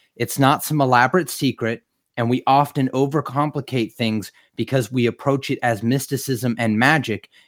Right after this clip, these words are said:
and not as a spectrum of awareness that we can direct our focus across. Most people marvel at the paranormal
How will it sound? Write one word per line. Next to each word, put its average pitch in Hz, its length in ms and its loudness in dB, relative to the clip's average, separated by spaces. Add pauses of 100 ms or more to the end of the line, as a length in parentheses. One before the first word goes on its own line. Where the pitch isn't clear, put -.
and 117 140 0
not 120 240 4
as 113 160 -2
a 110 80 0
spectrum 123 520 0
of 101 120 -2
awareness 107 640 0 (240)
that 110 100 -4
we 113 120 2
can 113 180 -4
direct 110 500 2
our 110 140 -2
focus 117 480 -2
across. 101 600 0 (420)
Most 117 260 0
people 135 320 -2
marvel 151 640 4
at 135 120 -6
the 147 80 -2
paranormal 147 800 2